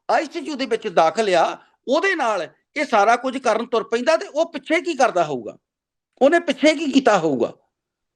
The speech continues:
ਸੋ ਇਹ, ਇਹ ਗੱਲਾਂ ਜਿਹੜੀਆਂ, ਇਹਨਾਂ ਕਰਕੇ ਬਹੁਤ ਸਾਰੇ ਲੋਕ ਸਵਾਲ ਉਠਾਉਂਦੇ ਆ ਕਿ ਇਹਨਾਂ ਦੀ ਵੈਰੀਫਿਕੇਸ਼ਨ ਹੋਵੇ, ਇਹ ਪਤਾ ਲੱਗ ਸਕੇ ਵੀ ਇਹ ਆਉਂਦੇ ਕਿੱਥੋਂ ਆ। ਜਿਹੜੇ ਲੋਕ ਤਰਕ ਦਿੰਦੇ ਆ ਨਾ ਕਿ ਅਮਰੀਕਾ, ਕੈਨੇਡਾ ਬੈਠੇ ਆ,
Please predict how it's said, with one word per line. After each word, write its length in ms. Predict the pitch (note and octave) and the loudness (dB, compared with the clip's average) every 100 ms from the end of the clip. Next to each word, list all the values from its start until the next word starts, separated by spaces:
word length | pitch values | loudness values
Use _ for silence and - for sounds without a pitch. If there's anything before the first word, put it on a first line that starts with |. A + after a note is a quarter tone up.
| _ _ - | _ _ 0
ਸੋ 80 | D4+ D4+ - _ B3+ | 2 2 -10 _ 2
ਇਹ, 220 | E4 D#4+ A#3+ | 2 2 2
ਇਹ 180 | D#4+ E4 | 4 4
ਗੱਲਾਂ 280 | A#3+ A3+ A3+ | 4 4 2
ਜਿਹੜੀਆਂ, 420 | A3+ A#3+ A3+ B3+ - _ - | 0 2 2 0 -6 _ 0
ਇਹਨਾਂ 200 | D#4 F4+ | 4 4
ਕਰਕੇ 320 | F4 A3 C4+ | 2 -2 -2
ਬਹੁਤ 260 | G#3+ C4+ C#4+ | 0 0 2
ਸਾਰੇ 200 | B3+ A#3 | 0 0
ਲੋਕ 260 | F3+ A#3 B3+ | 0 0 -2
ਸਵਾਲ 380 | - F3 G#3 | -2 -2 -2
ਉਠਾਉਂਦੇ 360 | A#3+ E3+ D3 D#3 | -4 -10 -6 -4
ਆ 40 | |
ਕਿ 100 | A3 | -4
ਇਹਨਾਂ 220 | D#4 A3+ B3+ | -6 -12 -10
ਦੀ 120 | F#3+ | -6
ਵੈਰੀਫਿਕੇਸ਼ਨ 680 | C#3+ C3+ D3 - F3 F3 A3 | -4 -4 -6 -2 -2 0 2
ਹੋਵੇ, 300 | A#3+ C#4+ F4 - _ _ | 4 4 2 -6 _ _
ਇਹ 100 | D4+ D4+ | -2 0
ਪਤਾ 260 | B3+ C4 D4 | 0 2 2
ਲੱਗ 180 | B3+ A#3 | 0 -2
ਸਕੇ 240 | G#3+ G3+ C4+ | -4 -2 -4
ਵੀ 80 | D#4+ | -2
ਇਹ 200 | D#4 C#4 | 0 0
ਆਉਂਦੇ 300 | G#3+ G3 G3 | 0 -2 -2
ਕਿੱਥੋਂ 360 | F3 - B2 | -4 -12 -14
ਆ। 40 | G2+ _ _ _ _ | -14 _ _ _ _
ਜਿਹੜੇ 240 | C3+ A3+ D#4+ | 0 2 4
ਲੋਕ 220 | C4+ B3+ | 2 2
ਤਰਕ 320 | B3+ G#3+ A#3+ | 2 2 2
ਦਿੰਦੇ 260 | B3+ C4 B3 | 0 4 4
ਆ 80 | C#4+ | 2
ਨਾ 60 | |
ਕਿ 120 | F4+ | 0
ਅਮਰੀਕਾ, 340 | E4 C4 A3+ A#3+ | 2 2 2 0
ਕੈਨੇਡਾ 320 | A3 G#3 G3+ | 0 0 -2
ਬੈਠੇ 320 | F#3+ F3 F3 | -2 -6 -6
ਆ, 120 | D#3 | -6